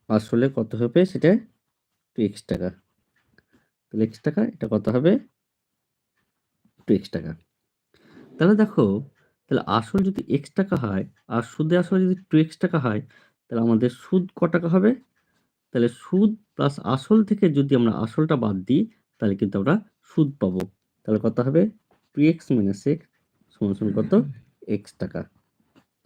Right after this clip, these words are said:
তাহলে এটা আমরা কি পেয়ে গেলাম? এটা কিন্তু আমরা সুদ পেয়ে গেলাম। এবার দেখো টাইমটা কত বলেছিল, অর্থাৎ এখানে দেখো টাইমটা কত বলছে, এই টাইমটা তোমার কি বলছে? দশ বছর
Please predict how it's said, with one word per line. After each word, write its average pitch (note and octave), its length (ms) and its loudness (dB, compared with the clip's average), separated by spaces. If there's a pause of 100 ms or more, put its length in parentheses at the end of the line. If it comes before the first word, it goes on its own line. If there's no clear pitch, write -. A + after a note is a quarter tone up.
(300)
তাহলে - 220 -2
এটা A#2+ 220 0
আমরা G2+ 180 -2
কি - 160 -12
পেয়ে B2+ 200 0
গেলাম? F#3 160 2 (260)
এটা G#2 200 -6
কিন্তু G2 220 -4
আমরা A#2 180 -2 (500)
সুদ C#3+ 180 0 (100)
পেয়ে G2 200 2
গেলাম। - 220 -6 (1120)
এবার G#3 220 4
দেখো G#3+ 240 2 (220)
টাইমটা D3+ 380 4
কত B2+ 220 -2
বলেছিল, D3 320 2 (380)
অর্থাৎ C#3 340 -2
এখানে E3+ 300 2
দেখো D3 240 2 (520)
টাইমটা C#3 340 2
কত B2 200 0
বলছে, C3 340 2 (420)
এই A2+ 220 2
টাইমটা D3 340 2
তোমার A2+ 240 2
কি G#2+ 160 -8
বলছে? A2 300 2 (440)
দশ A2 300 0
বছর G#2 400 0